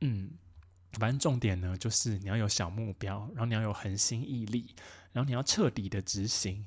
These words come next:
对，因为每周两次其实还 OK 吧，因为你跑十公里，我觉得顶多就最多想要一个小时半，一个小时半你一部韩剧都还没看完呢，对不对？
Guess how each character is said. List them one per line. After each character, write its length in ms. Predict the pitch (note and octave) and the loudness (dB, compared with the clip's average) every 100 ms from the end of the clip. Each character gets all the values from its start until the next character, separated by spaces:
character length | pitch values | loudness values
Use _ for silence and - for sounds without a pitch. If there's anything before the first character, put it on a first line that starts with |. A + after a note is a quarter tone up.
| - | -2
对， 220 | A#2+ F#2 | 0 0
因 80 | F#3+ | 2
为 80 | A3 | 2
每 140 | C3+ | 4
周 160 | G#2+ E3 | 4 4
两 220 | D3+ F#2 | 4 0
次 180 | - C#3+ | 0 0
其 120 | - | 0
实 120 | A2+ | -2
还 200 | A#2 A#2+ | -4 -4
OK 500 | - A2+ A#2 - G2 F#2 | -2 -2 -2 -2 -2 -2
吧， 240 | - - - - | -4 -6 -12 -16
因 60 | - | -2
为 40 | G#3 | 0
你 40 | |
跑 140 | D#3 G#2+ | 2 4
十 280 | - A2 G#2 | 4 2 2
公 240 | B2 C3+ | 2 2
里， 120 | B2 | 0
我 80 | F#2+ | 0
觉 100 | F#2 | 0
得 60 | A#2 | 0
顶 160 | G2 | -2
多 180 | F#2 A2+ | 0 0
就 240 | A2 A2+ A2+ - - - | 2 0 -2 -10 -20 -8
最 200 | - B2+ | 0 2
多 300 | A2 A2 G#2+ | 4 4 4
想 160 | G#2 G2 | 2 -2
要 80 | - | -4
一 80 | B2+ | -2
个 100 | B2+ | -2
小 180 | G2+ | 0
时 180 | F#2+ - F2 | 0 -2 -2
半， 260 | - F#2 - - | -2 -2 -2 -4
一 80 | |
个 80 | E3 | -2
小 120 | E3 | 0
时 180 | G#2 - | 0 0
半 300 | G2+ C#3+ A2+ G#2+ | 0 -2 -2 -4
你 120 | A2+ | -4
一 60 | A2+ | -2
部 120 | E3 | 0
韩 200 | B2+ G#2+ | 0 0
剧 120 | G#2+ | 2
都 80 | B2 | 2
还 100 | A#2+ | 2
没 120 | G2 | 0
看 300 | F#2+ - G2 | -2 -2 -2
完 140 | D#2 E2+ F2 | -2 -4 -6
呢， 60 | E2+ | -10
对 80 | - | -10
不 80 | G2 | -6
对？ 260 | G#2 - | -4 -4